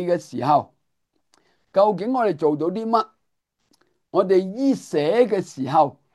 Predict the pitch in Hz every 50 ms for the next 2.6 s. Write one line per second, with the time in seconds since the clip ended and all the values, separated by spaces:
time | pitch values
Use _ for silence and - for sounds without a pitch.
0 | _ _ - - 151 151 151 143 165 151 156 147 151 170 180 208 226 220 226 233
1 | 240 - _ _ _ _ _ _ _ _ _ _ _ - 233 262 262 196 - -
2 | 185 156 131 _ _ - 180 160 147 131 110